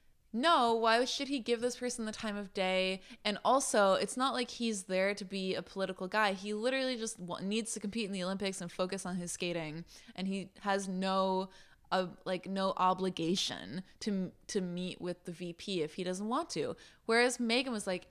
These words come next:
"Everyone should sit down with someone that they don't agree with." Like, honey,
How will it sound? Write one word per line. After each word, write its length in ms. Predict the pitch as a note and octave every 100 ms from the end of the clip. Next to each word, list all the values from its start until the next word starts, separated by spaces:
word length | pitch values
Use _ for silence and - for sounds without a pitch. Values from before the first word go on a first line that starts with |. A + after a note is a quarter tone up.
| -
"Everyone 640 | A3 G#3+ F#3 F#3+ F#3 F3+ F3
should 320 | - F3 -
sit 380 | - G3+ - -
down 340 | F#3 F3+ F3
with 160 | F3 -
someone 540 | - A3 F#3 F#3 F#3
that 180 | F#3+ -
they 140 | F3 D#3+
don't 240 | F#3 F3 F3
agree 320 | D#3+ F3+ F3
with." 320 | E3+ - - -
Like, 220 | F#3 E3+ - - -
honey, 420 | A3 A#3 C4 C#4